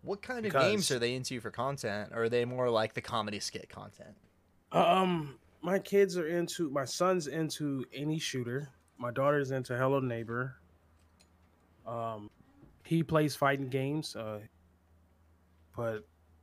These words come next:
Speaker 2: sheesh, she loves the whole content, like, comedy content where, like,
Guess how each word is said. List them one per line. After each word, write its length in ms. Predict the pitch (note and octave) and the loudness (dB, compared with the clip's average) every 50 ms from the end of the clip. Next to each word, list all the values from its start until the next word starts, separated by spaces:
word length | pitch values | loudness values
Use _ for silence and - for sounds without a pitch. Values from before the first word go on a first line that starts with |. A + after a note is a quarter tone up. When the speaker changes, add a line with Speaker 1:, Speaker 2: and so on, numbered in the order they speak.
| _ _ - | _ _ -12
Speaker 2:
sheesh, 400 | - G3+ G#3 G3 D3 - - - - _ _ _ _ _ _ _ _ - | -8 -6 -4 -4 -6 -6 -10 -14 -18 _ _ _ _ _ _ _ _ -12
she 260 | - - - D#3 E3 | -10 -4 0 0 4
loves 360 | D#3 C#3+ C#3+ C#3+ C3+ B2+ A#2+ | 6 6 8 6 6 4 0
the 160 | B2 B2+ B2 | -2 -2 0
whole 640 | A#2+ C3+ C3+ C3 C3 B2 A#2+ A#2 A2+ A2 G#2+ G2+ - - _ _ _ _ _ _ _ _ _ _ _ _ _ _ _ _ _ _ - | 2 2 4 4 4 2 2 0 -2 -4 -6 -10 -14 -20 _ _ _ _ _ _ _ _ _ _ _ _ _ _ _ _ _ _ -6
content, 520 | - - C3+ C3 C3 B2+ - C#3+ B2+ A2+ | -2 2 2 2 2 2 0 0 -2 0
like, 220 | A#2 A#2 A2+ A2 - | -2 -4 -4 -4 -2
comedy 480 | - C3+ B2 B2+ C3+ C3 B2+ C3 C3 | 0 2 4 4 4 2 0 -2 -2
content 500 | B2+ C3+ C3 B2+ B2+ B2 D3 C3+ B2+ A#2 | 0 2 2 2 2 0 0 0 0 0
where, 320 | A#2+ B2 A#2+ A#2+ A#2+ A#2 A2 | -2 0 0 0 -2 -2 -4
like, 260 | A2+ A#2+ A2+ G#2 | -4 -6 -6 -6